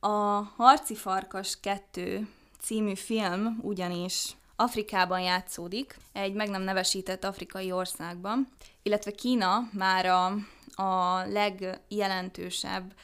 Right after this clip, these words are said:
beruházóvá vált Afrikában.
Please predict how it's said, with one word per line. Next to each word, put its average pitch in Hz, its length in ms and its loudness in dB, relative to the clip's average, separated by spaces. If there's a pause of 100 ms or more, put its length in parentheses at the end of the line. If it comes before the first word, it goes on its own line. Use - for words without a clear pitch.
(100)
beruházóvá 185 1040 -4
vált 185 500 -4 (320)
Afrikában. - 880 -10